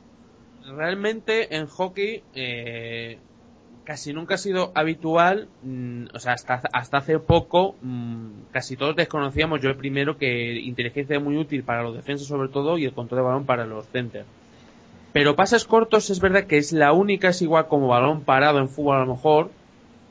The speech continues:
que nadie sabe, o sea, se supone que existe y de hecho, eh, el usuario G Fox, el famoso usuario argentino que todos conocemos, le preguntó a un crew, a, a un crew italiano que es, el usuario es Hot Wheat, eh,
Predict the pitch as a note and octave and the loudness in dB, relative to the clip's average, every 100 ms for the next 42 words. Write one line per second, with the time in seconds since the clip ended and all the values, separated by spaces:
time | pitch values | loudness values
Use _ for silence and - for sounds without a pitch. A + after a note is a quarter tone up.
0 | - - - _ - D#3+ D#3+ F3 G3+ A3 | -20 -20 -20 _ -2 0 4 4 4 4
1 | G#3+ G3 G3+ - C3 C#3 B2+ - B2+ E3+ | 4 6 6 6 2 0 0 -4 -2 0
2 | A3+ G3+ F#3 G#3 G#3 - F#3+ B2 B2+ C#3 | 2 0 0 -2 -4 0 0 2 2 2
3 | E3 D#3+ D3 - - _ - _ - C#3 | 4 6 6 4 -8 _ -20 _ -12 -6
4 | C3 B2 A#2+ A#2+ A#2 B2+ C3 B2+ C#3+ D#3+ | -2 0 2 2 2 2 0 2 2 2
5 | D#3+ D3+ E3+ E3 - - - A2 A2 A2 | 2 2 2 2 -2 -18 -14 -8 -4 -4
6 | A2 A#2 A#2+ C3 C#3 C#3+ C3+ C3+ C3 - | -6 -10 -8 -6 -6 0 2 2 0 -2
7 | B2 B2 C3 B2 B2+ A#2+ A#2+ B2 C3+ B2+ | -4 -2 -4 -4 -6 -4 -2 -4 -4 -6
8 | - C#3 B2+ C3+ - _ _ - - B2 | 0 2 2 -2 -8 _ _ -2 2 2
9 | B2 A#2+ B2+ B2 C#3 C#3+ C#3+ C#3+ C#3 C#3 | 2 0 -4 2 4 6 8 8 8 8
10 | C3 C3 - _ _ _ - B2+ C3+ C3+ | 6 2 -18 _ _ _ -2 2 2 0
11 | C#3+ D#3 E3 F3 F3+ A#2+ A#2 A#2+ A#2 A#2 | 2 4 6 8 8 6 6 4 4 0
12 | A#2 B2 - B2 B2+ B2 C3+ C3 C3 C3+ | -2 -6 -4 -2 -2 -2 0 2 2 -2
13 | C3 B2 C#3 C#3+ B2 A#2+ - - - A2+ | 0 2 4 2 2 0 -2 -8 -4 -4
14 | A2+ B2 B2 A#2+ - A#2 A#2 B2+ D#3 B2+ | -2 0 0 -2 -8 -8 -4 -2 2 2
15 | A#2 A2+ A2+ | 2 -2 -4